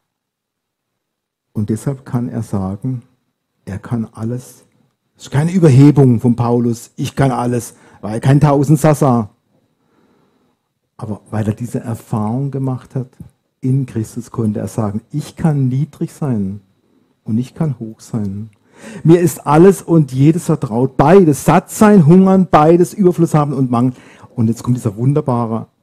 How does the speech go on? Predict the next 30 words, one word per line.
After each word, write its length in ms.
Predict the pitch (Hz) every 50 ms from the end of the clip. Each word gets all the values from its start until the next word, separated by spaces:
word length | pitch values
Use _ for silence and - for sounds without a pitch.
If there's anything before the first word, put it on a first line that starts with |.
| _ _
Vers, 500 | _ - 147 127 117 117 120 123 - -
der 100 | - 110
mich 200 | 110 104 - -
auch 120 | 120 120
am 140 | 127 127 123
Anfang 320 | 90 117 123 123 131 127 120
meines 280 | 113 113 110 107 -
Glaubenslebens 880 | - 113 95 104 104 117 113 - - 117 117 110 - 117 117 - - - _ _ _ _ _ _ _ _
hochgezogen 1040 | - - 131 147 165 196 185 107 - - - 151 127 - - 151 143 147 135 127
hat. 140 | 135 135 - - -
„Ich 280 | 196 233 240 - -
vermag 600 | - - 190 180 160 156 147 156 165 180 175 - -
alles 320 | 143 160 170 180 170 -
durch 200 | - 170 156 -
den, 220 | - 156 156 160
der 140 | 156 151 143
mich 140 | 147 135 -
mächtig 280 | 143 131 131 - 147 -
macht, 280 | 143 123 110 - _
Christus.“ 600 | - 143 147 143 - - 143 123 - - - - _ _ _ _ _ _ _ _ _ _ _ _ _ _ _ _ _ _ _ _ _ _ _ _ _ _ _ _ _ _
Durch 240 | - 117 104 98 113
wen 240 | 123 117 117 117 107
sonst 640 | - - - 147 175 208 208 196 - - - - -
sollte 240 | 151 139 127 123
ich 140 | 127 120 -
irgendwas 380 | - 131 123 120 117 113 110 -
vermögen 400 | 120 113 107 107 107 104 113 110
können? 260 | - 110 104 110 - - - _
Ihn 320 | - 208 226 247 233 - -
allein. 640 | - 156 147 139 135 143 160 175 180 160 127 110